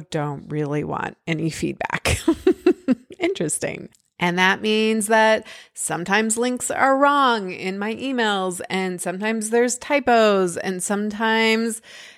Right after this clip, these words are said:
the email, you know, isn't the right one, or <laughs> like,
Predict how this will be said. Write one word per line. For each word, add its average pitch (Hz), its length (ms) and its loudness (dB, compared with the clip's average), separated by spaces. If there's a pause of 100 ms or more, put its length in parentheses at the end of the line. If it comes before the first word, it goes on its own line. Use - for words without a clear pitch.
(140)
the - 220 -6
email, 196 920 4 (120)
you 196 160 -4
know, 185 300 0
isn't 202 320 2
the 208 100 2
right 214 220 4
one, 185 520 2
or 185 380 2 (540)
<laughs> - 540 -8
like, - 180 -4